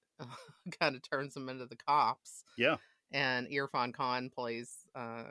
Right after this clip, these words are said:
Speaker 1: one of the cops who is a great, great Indian actor, and he's <laughs> so good in this. Uh, and, you know, they just don't understand how is it possible that this chaiwala,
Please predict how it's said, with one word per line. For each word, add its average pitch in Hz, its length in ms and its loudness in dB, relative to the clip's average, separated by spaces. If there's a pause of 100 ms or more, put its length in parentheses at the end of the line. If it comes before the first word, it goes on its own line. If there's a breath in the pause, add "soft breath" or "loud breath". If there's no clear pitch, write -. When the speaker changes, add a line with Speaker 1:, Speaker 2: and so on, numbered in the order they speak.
(120)
Speaker 1:
one 131 240 -8
of 113 80 -8
the 120 80 -8
cops 117 440 0
who 117 260 -6
is 123 200 -6
a 120 120 -4 (140)
great, 135 520 0
great 123 320 -2
Indian 120 360 -6
actor, 113 540 -6
and 117 160 -8
he's - 340 -10
<laughs> - 60 -12
so 135 80 0
good 135 380 -2
in 160 100 -6 (120)
this. - 420 -10 (460 loud breath)
Uh, 139 260 4
and, 151 180 2
you 151 100 2
know, 139 240 4
they 147 160 6
just 165 220 -4
don't 165 180 2
understand 143 460 2
how 151 160 6
is 151 100 0
it 131 120 -10
possible 123 1080 2
that 139 180 -8
this 127 200 -6
chaiwala, 120 1000 2